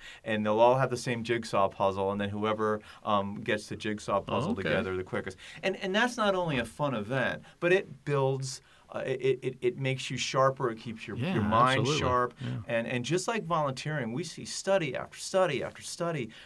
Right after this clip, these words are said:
Speaker 1: that people who volunteer are healthier, they live much more, uh, longer <laughs> typically. They, it can even slow down, um, neuro-, neurological issues,
Speaker 2: Mm-hmm.
Speaker 1: dementia in some form.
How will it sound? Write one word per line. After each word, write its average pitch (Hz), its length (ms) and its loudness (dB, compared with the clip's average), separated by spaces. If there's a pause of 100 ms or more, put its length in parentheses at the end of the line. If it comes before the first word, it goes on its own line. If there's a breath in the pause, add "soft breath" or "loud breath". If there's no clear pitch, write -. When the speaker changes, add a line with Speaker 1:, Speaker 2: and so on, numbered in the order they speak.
Speaker 1:
that 117 160 -8
people 185 380 -4
who 196 120 -4
volunteer 143 800 -4 (220 loud breath)
are 101 80 -2
healthier, 170 800 -2 (260 loud breath)
they 127 120 -2
live 113 220 -4
much 120 380 -4
more, 165 420 0
uh, 76 100 -4
longer 143 760 2
<laughs> 147 120 2
typically. 165 600 -2 (220 loud breath)
They, 147 80 -2 (100)
it 135 160 -4
can 147 160 -2
even 165 240 0
slow 147 380 0
down, 123 520 0
um, 110 440 0
neuro-, 110 440 -4
neurological 139 880 -2
issues, 156 520 -4
Speaker 2:
Mm-hmm. 110 100 -2
Speaker 1:
dementia 117 560 2
in 151 80 -6
some 156 220 -4
form. 151 240 -8